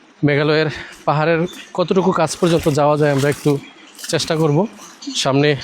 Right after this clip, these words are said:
যাওয়ার চেষ্টা করতেছি। এখানে আরেকটা ঝিরি রয়েছে। এই মেঘালয়ের, আহ, প্রত্যেকটি পাহাড়েই কিন্তু কোনো না কোনো ঝর্ণা রয়েছে, জলপ্রপাত রয়েছে, যেগুলোর পানি গড়িয়ে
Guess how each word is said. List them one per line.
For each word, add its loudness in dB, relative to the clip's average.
যাওয়ার 2
চেষ্টা -2
করতেছি। 2
এখানে 0
আরেকটা -2
ঝিরি 2
রয়েছে। 2
এই 2
মেঘালয়ের, 2
আহ, 0
প্রত্যেকটি -4
পাহাড়েই 2
কিন্তু 2
কোনো 2
না 2
কোনো 0
ঝর্ণা 2
রয়েছে, 2
জলপ্রপাত 0
রয়েছে, 2
যেগুলোর 4
পানি 0
গড়িয়ে 2